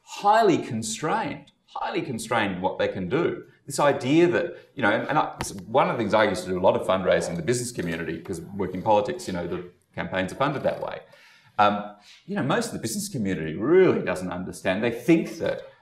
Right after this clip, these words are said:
a prime minister, a president, is like a C E O, that they can make a decision and make it happen.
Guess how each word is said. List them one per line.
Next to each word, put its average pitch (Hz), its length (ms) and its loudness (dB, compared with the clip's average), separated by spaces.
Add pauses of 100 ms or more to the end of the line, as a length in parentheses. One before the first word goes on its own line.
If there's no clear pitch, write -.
(100)
a - 60 -12
prime 107 240 4
minister, 113 360 0
a - 40 -2
president, - 640 -2 (580)
is 117 200 2
like 104 360 4
a 104 60 -6
C 92 300 0
E 90 80 4
O, 165 420 0
that - 120 -12
they 104 120 4
can 101 160 -2
make 104 220 4
a - 20 -4
decision 92 340 -6
and 92 120 -2
make 90 180 -2
it 90 80 -8
happen. - 380 -4